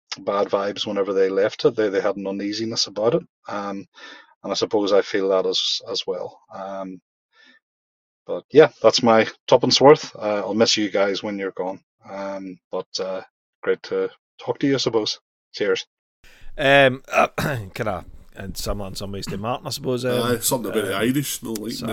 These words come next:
Speaker 3: it.
Speaker 2: there. Aye, I don't know, Pete, my man, Pete liked it,
Speaker 3: Aye,
Speaker 2: you know,
Speaker 3: Pete,
Speaker 2: so.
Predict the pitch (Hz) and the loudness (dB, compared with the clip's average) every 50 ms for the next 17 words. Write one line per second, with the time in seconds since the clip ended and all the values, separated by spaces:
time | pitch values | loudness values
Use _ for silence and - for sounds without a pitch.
0 | 113 117 117 110 107 107 - - - - - - - - - - _ - - - | -6 -6 -8 -8 -8 -10 -14 -20 -20 -20 -20 -20 -20 -20 -20 -20 _ -20 -20 -20
1 | - - _ - - 131 165 190 202 190 160 _ _ - 349 392 - - 95 98 | -20 -20 _ -14 -10 -10 -8 -8 -10 -12 -14 _ _ -12 -10 -8 -8 -8 -8 -8
2 | - - - - 147 - - 185 180 196 240 - 190 185 - 117 104 110 117 113 | -8 -6 -6 -6 -6 -6 -8 -8 -8 -6 -6 -8 -8 -8 -10 -10 -10 -8 -8 -10
3 | 113 - - 143 139 139 127 113 - 143 - - - - - - | -10 -8 -8 -6 -6 -4 -6 -6 -8 -8 -10 -12 -12 -14 -16 -18